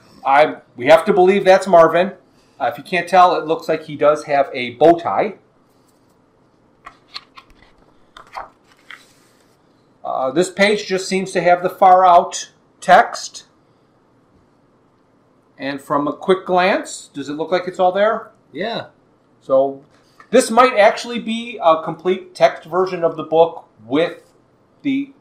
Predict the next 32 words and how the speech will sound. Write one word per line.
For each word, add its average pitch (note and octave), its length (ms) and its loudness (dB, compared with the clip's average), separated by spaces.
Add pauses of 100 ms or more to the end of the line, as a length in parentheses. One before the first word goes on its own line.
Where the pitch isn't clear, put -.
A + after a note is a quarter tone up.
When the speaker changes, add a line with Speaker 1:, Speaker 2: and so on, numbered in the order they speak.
(320)
Speaker 1:
the C3 140 -8
photo D3+ 440 -2
illustrations. C#3 840 -6 (180)
So A#2+ 240 -4
let's, - 520 -10 (420)
let's G#2 160 -18
see B2 140 -16
what C#3+ 120 -10
we D#3 120 -4
have. F#3+ 380 0
Speaker 2:
Actually, F3 300 -10
that F#3+ 200 -6
looks G3 180 -14
like F#3 160 -14
an D3+ 60 -16
introduction C#3 640 -10
to E2+ 80 -16
the E2 80 -20
book. F2 280 -18
It F#2+ 80 -20
doesn't C3 220 -16
actually B2+ 300 -18
look A#2+ 180 -20
like A#2 160 -12
the F#2+ 100 -18
text - 420 -14
of F2 60 -20
the D#2 60 -20
book, D#2 260 -20
'cause F2 160 -20
down A#2 300 -12
here B2+ 380 -8